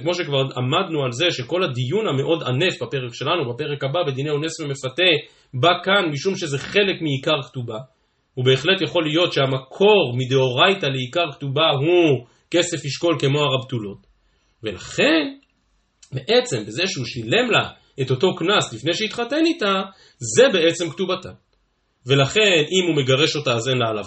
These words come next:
כלום, שוב, רק ביוזמתה, כי הוא לא יכול לגרש אותה מיוזמתו, ואם הוא מת, גם כן אין לה עליו כלום, כי יצא כסף כנסה בכתובתה, או במילים אחרות, אין לה כתובה.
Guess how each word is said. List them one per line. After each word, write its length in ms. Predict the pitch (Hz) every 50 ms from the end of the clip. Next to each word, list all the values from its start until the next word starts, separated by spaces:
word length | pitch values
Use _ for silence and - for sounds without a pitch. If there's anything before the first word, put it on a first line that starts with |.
| -
כלום, 400 | - - 123 123 139 170 190 190 - _ _ _
שוב, 380 | _ - - 131 107 95 - 101
רק 160 | 110 110 -
ביוזמתה, 520 | 113 107 104 104 107 123 123 120 - 180 - - - - _ _ _
כי 80 | -
הוא 160 | 127 120 135
לא 120 | 131 123 113
יכול 200 | 104 - 117 110
לגרש 300 | 107 113 110 113 110 -
אותה 140 | 104 110 107
מיוזמתו, 720 | 107 107 101 101 98 101 98 95 - 120 123 151 190 - - _ _ _ _ _
ואם 200 | 123 127 147 151
הוא 180 | 135 147 - 175
מת, 180 | 233 277 277 277 185
גם 180 | 220 269 311 302
כן 160 | 330 320 302
אין 120 | 262 240 233
לה 120 | 226 214
עליו 160 | 202 190 175 156 139
כלום, 200 | - 143 131 117 120 - _ _ _ _ _ -
כי 140 | 135 135
יצא 180 | 135 135 - 269 262 262
כסף 300 | 220 208 208 - 202 -
כנסה 280 | 170 - 139 - 147 139
בכתובתה, 480 | 135 131 - - 131 123 113 - 123
או 160 | - - 190
במילים 300 | 196 185 160 156 180 196
אחרות, 400 | 208 202 214 220 247 294 294 294
אין 140 | 180 180 170
לה 100 | 165 156
כתובה. 300 | - - 131 110 - -